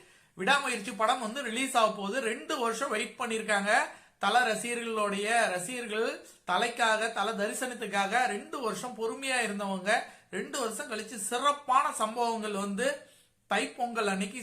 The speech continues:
செய்யறதுக்கு ரெடியா இருக்காங்க. பத்தாம் தேதி படம் ரிலீஸ் ஆக போகுது. பத்து ஒண்ணு ரெண்டாயிரத்தி இருபத்தஞ்சு.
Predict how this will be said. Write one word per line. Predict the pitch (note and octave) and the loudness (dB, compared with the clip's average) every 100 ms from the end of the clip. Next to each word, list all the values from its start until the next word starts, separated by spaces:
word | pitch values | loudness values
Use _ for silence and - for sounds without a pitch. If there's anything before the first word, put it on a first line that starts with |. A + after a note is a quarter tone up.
| G3 | -6
செய்யறதுக்கு | G#3 A3+ A3 G3+ | -4 -2 -4 -6
ரெடியா | G3+ F3+ A3+ A#3 | -4 -2 2 4
இருக்காங்க. | G#3 G3 F3+ A3+ A#3+ - | 4 2 0 2 2 0
பத்தாம் | G#3 - D4 C#4+ | -2 -2 -2 -2
தேதி | B3+ G#3 B3 | -2 -4 -4
படம் | - G#3 A3+ | -2 0 0
ரிலீஸ் | F#3+ A3 A3+ | 0 -4 -2
ஆக | G3 | -2
போகுது. | F3 E3+ E3+ - | -4 -6 -4 -4
பத்து | - G3 - C#4 A#3+ G3 | -4 -6 -6 -10 -6 -6
ஒண்ணு | |
ரெண்டாயிரத்தி | B3 G#3 G#3 A3+ G#3 G#3 | -4 -2 0 0 -2 -4
இருபத்தஞ்சு. | G#3 A3 F#3+ E3+ E3 | -4 -4 -6 -8 -6